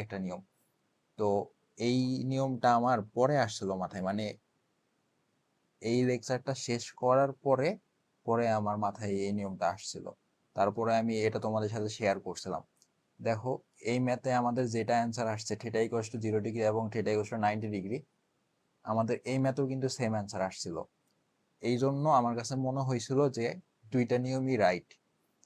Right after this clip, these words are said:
কিন্তু কনফিউশনটা হয়েছে আজকে। আজকে যখন আমরা সেম টাইপের ম্যাথ আমরা করছিলাম একটা সৃজনশীল লেকচার দশে, তোমাদের বাড়ির কাছে দিয়েছিলাম,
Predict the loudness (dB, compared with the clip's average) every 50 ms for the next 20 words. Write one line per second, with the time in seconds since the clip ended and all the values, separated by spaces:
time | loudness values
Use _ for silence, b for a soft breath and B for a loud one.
0 | _ _ -2 0 0 0 -2 -2 0 0 0 2 2 2 2 2 0 0 0 -2
1 | 0 -2 -4 0 0 0 2 2 0 -2 0 2 4 4 4 4 2 -4 _ -8
2 | -12 -12 _ _ _ _ _ _ _ _ _ _ _ _ _ _ _ _ -2 0
3 | 0 0 -2 -10 -4 -2 0 2 4 4 4 2 0 0 0 0 0 0 0 0
4 | 0 2 2 2 2 2 0 0 0 0 0 0 0 0 0 0 0 -2 0 0
5 | 2 0 0 2 0 0 -2 -2 -4 -2 -2 -2 -2 -2 -2 0 0 0 0 -2
6 | -6 -6 -4 -4 -2 0 -2 -2 -2 -2 -2 0 0 0 0 0 -2 -2 0 0
7 | 0 -2 0 0 -2 -2 -4 -6 _ _ _ _ _ _ _ _ _ _ -4 0
8 | 0 2 2 2 4 4 4 4 4 0 -2 0 0 0 0 0 0 0 0 0